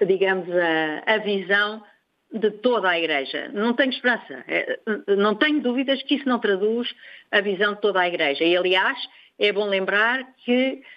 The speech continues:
a, a, o, a hierarquia da Igreja se faz não só de bispos, mas faz também de provinciais de ordens religiosas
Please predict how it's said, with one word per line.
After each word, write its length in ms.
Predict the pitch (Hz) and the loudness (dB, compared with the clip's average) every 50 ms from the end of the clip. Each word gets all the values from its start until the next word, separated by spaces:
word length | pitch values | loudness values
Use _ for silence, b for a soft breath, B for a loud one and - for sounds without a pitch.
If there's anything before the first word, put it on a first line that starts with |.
| B B B _ _ _ - | B B B _ _ _ -6
a, 500 | 175 185 190 202 - - 208 196 190 - | 0 2 2 2 2 0 0 0 0 0
a, 40 | 202 | 0
o, 240 | 190 190 196 - | 0 -2 -2 0
a 80 | - 190 | 0 0
hierarquia 680 | 190 202 208 220 220 220 202 202 - - 247 240 220 196 | 2 2 2 2 2 0 -2 -4 -6 -4 0 0 0 2
da 100 | 202 202 | 2 0
Igreja 420 | 190 185 196 196 190 185 175 180 | 0 2 0 0 0 0 -2 -4
se 160 | 175 - - | -10 -10 -4
faz 180 | - 190 180 185 | -2 -2 -2 0
não 180 | 185 180 180 180 | -2 -6 -6 -4
só 500 | - - 196 185 175 170 156 156 - _ _ | 0 0 2 2 2 0 -2 -4 -8 _ _
de 160 | - 160 165 156 | -6 -2 -2 0
bispos, 500 | 143 185 226 233 - - - 285 285 285 - B B B B B B - | 0 0 0 0 -2 -4 -4 -4 -4 -4 -8 B B B B B B 0
mas 200 | 196 202 196 - | 0 0 0 0
faz 260 | - 233 233 233 233 - | 0 0 0 0 0 -4
também 340 | - 226 214 202 214 233 254 | -6 -4 -2 0 0 0 0
de 100 | 240 240 | 0 -2
provinciais 840 | 233 - 247 247 220 247 247 247 - - 233 214 208 214 226 240 240 - - - _ _ _ _ | -2 -2 -4 -2 0 0 -2 -2 -2 -2 0 2 2 2 2 0 -4 -8 -12 -14 _ _ _ _
de 180 | - 180 180 226 | -10 -2 0 0
ordens 360 | 240 247 233 254 233 208 - | 0 0 0 -2 -2 -4 -4
religiosas 720 | - - 208 190 196 208 202 196 208 220 214 233 226 208 | -4 -4 -6 -4 0 0 0 2 2 0 0 -2 -4 -4